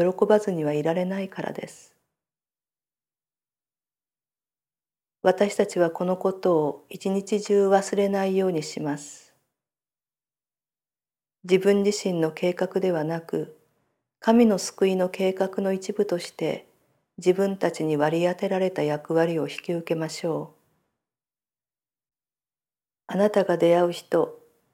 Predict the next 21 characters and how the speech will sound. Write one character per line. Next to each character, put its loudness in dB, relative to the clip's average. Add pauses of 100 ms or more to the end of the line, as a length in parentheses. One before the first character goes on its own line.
(180)
心 4
に 2
思 0
い 0
浮 -2
か 2
ぶ 0
人、 -8 (680)
記 6
憶 4
の 2
中 0
の -4
人、 -10 (600)
そ -6
の 0
一 0
人 2
一 0
人 0
に -8